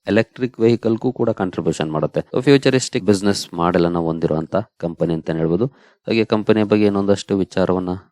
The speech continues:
ಐ ಪಿ ಒ ದಲ್ಲಿ ಏನೇನೆಲ್ಲ ಹೇಳಿದೆ ಅಂತ ನೋಡೋದಾದ್ರೆ ನೋಡ್ಬೋದು ಮೇನ್ ಆಗಿ ಕವಚನೆ ಇಲ್ಲಿ ಮೆನ್ಷನ್ ಮಾಡಿದ್ದಾರೆ.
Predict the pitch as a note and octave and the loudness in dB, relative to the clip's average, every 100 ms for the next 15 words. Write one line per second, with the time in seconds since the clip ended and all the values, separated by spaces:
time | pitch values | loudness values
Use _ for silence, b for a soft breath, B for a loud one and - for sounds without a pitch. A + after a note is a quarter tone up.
0 | F2 F2+ - G2 F#2 F#2 D2+ E2+ F2 E2+ | -2 0 4 4 6 2 2 0 0 2
1 | F2 E2+ D#2+ E2+ E2 E2 - D#2+ F2 G#2+ | 2 2 0 0 0 -2 -6 -4 -2 -2
2 | F#2+ E2+ E2+ F#2 D2+ E2 F2+ G2 F#2+ G2 | 0 2 2 2 -2 -4 0 2 2 0
3 | - - F2 F#2 - F#2 F#2 - F2 E2+ | 0 2 4 4 0 -2 -4 -4 -2 -2
4 | E2 E2 D#2 D2 D2 D2 - | -2 -4 -2 -2 -2 -6 -8